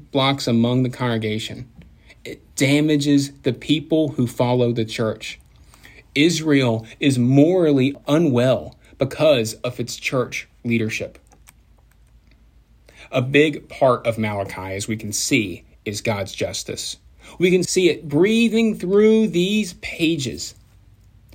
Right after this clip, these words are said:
God's justice was shown when God punished the Israelites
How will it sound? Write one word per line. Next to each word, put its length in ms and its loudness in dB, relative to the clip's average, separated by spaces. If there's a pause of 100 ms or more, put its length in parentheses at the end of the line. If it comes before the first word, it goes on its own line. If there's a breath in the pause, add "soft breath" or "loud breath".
(120)
God's 360 2
justice 480 -2
was 120 -4
shown 600 2 (180 loud breath)
when 180 4
God 320 0
punished 400 0
the 140 0
Israelites 560 -2